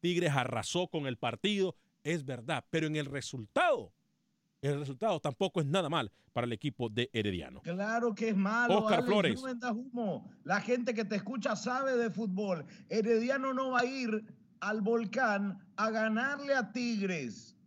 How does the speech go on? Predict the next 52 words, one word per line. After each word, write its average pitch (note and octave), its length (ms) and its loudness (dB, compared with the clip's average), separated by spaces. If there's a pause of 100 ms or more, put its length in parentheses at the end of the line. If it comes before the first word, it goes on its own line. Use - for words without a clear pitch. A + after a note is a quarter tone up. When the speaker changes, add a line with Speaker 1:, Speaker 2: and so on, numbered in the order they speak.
(500)
Speaker 1:
Oscar D3 320 2
Flores. A3 220 4
Speaker 2:
Empatar A3 340 0
a A#3+ 80 2
cero B3+ 280 0
no B3+ 100 2
le B3 80 -2
importa, A#3+ 460 0
empatar G#3+ 340 0
a B3 60 0
uno A#3+ 160 0
no A#3+ 100 0
le A#3+ 80 -2
importa. A#3 680 -2
No B3 260 2
venga C4 240 0
a - 40 2
decir A3 180 0
que G#3 80 -8
es B3+ 60 4
un A#3+ 120 2
buen A#3+ 180 4
resultado G#3 720 0 (220)
cuando A#3 380 0
no C4+ 180 -2
lo C4 200 2
es, C#4 360 2
Speaker 1:
Voy D#3 200 2
a G#3 80 2
Speaker 2:
y - 20 0
Speaker 1:
atender, F#3 300 0
Speaker 2:
usted A#3 240 -2
lo G3 100 -10
sabe. G3 680 -4
Speaker 1:
voy C#3+ 140 2
a F3 40 4
atender E3 260 -2
llamadas D#3 300 0
en C3+ 80 -2
el C#3 80 0
ocho D3 160 -2
cuatro C#3+ 260 0
cuatro, C#3+ 240 0
cinco D3 240 -2
setenta A2+ 340 -2
y G#2+ 40 0
siete, C3+ 220 -2
diez C3 120 0
diez, D3+ 140 0
pero C3+ 120 -2
Oscar C3 160 -2
Flores C#3 360 -2